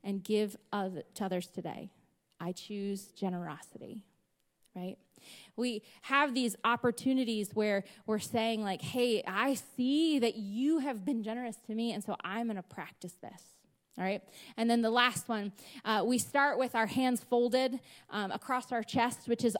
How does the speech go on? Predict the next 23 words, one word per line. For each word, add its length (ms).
oftentimes 880
a 100
sort 280
of 80
like, 260
"I'm 560
not 300
interested." 440
<laughs> 260
Like, 240
"This 200
isn't 340
my 140
responsibility, 760
and 200
you 100
need 120
to 80
figure 260
this 220
out," 380
and, 140
like, 240